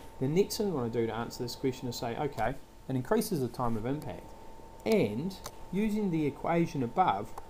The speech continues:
we know that the relationship between force and time is inversely proportional.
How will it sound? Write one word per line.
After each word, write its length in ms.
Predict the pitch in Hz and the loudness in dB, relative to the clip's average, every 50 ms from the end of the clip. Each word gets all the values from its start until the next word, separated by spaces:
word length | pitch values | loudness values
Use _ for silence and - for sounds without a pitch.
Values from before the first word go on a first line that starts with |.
| - - - - - | -16 -16 -16 -6 2
we 100 | 143 139 | 4 4
know 460 | 139 143 147 165 190 226 233 196 143 | 4 6 4 4 4 6 6 6 6
that 140 | 117 123 - | 6 4 0
the 80 | 123 120 | 0 -2
relationship 680 | 120 123 120 127 135 - - 131 120 - - 127 120 - - - - - - 123 | 2 4 4 4 2 0 -2 -4 -4 -2 -2 -4 -4 -4 -8 -12 -14 -14 -14 -14
between 280 | - - - 120 113 117 | -10 -6 -4 -2 -2 -2
force 480 | - - - - 170 160 143 - - | -4 -4 2 2 4 4 4 2 0
and 120 | 127 120 120 | -4 -4 -4
time 520 | - - 220 233 151 98 107 147 202 214 - - - - - - - - - - - - - - - - - - | -2 0 0 2 2 0 0 -2 -4 -6 -6 -10 -12 -12 -12 -14 -14 -14 -16 -16 -16 -16 -18 -18 -18 -16 -2 0
is 160 | 151 143 135 | 0 0 0
inversely 640 | - 127 123 127 127 120 120 113 113 - - 123 123 | -2 -2 0 0 0 0 0 0 -2 -2 -6 -6 -4
proportional. 680 | - 165 156 208 208 254 233 - - 127 90 87 | -4 -2 2 4 4 4 4 0 -4 -4 -6 -6